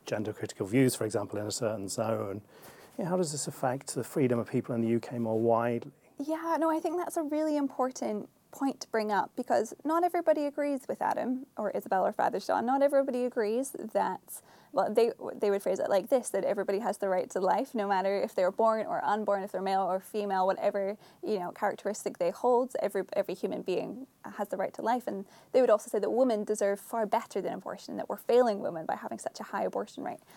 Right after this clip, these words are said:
Speaker 2: in this country. Now, I appreciate that people hold different views on this topic, um, but censoring people who don't agree with you is a lose-lose situation for everybody. Because, like you say, once the principle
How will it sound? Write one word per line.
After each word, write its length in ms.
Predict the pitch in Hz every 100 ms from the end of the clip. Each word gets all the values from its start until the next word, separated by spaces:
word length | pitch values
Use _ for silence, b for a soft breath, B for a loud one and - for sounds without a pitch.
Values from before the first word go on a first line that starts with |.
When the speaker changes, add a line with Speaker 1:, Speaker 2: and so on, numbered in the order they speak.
| B B
Speaker 2:
in 120 | -
this 140 | 190 -
country. 460 | 196 196 - 170 -
Now, 160 | 262
I 100 | 254
appreciate 420 | 269 240 - - -
that 180 | - - _
people 220 | 262 262
hold 160 | 247 214
different 280 | 208 - -
views 180 | 170 -
on 80 |
this 160 | 175 -
topic, 400 | - - - - B B B B _ 226
um, 400 | 220 220 220 - _ - -
but 440 | 233 220 - - - _ _ _ _ _ _ _ -
censoring 640 | - 285 277 - 339 320
people 240 | 277 254
who 120 | 247
don't 220 | 214 - - - -
agree 480 | 220 208 202 208 220
with 260 | 202 208 -
you 360 | 160 117 233 - b b _ -
is 160 | 208 208
a 60 |
lose-lose 1160 | 196 202 226 233 233 - - _ 208 190 180 190
situation 640 | - - - 185 208 190
for 160 | 208 -
everybody. 580 | - - - - - 226 _ B B B B
Because, 460 | 233 - - 220 208
like 180 | 233 254
you 80 |
say, 400 | 247 - 196 214 - _
once 360 | 233 233 - -
the 100 | 233
principle 880 | - - 302 - 233 - - 254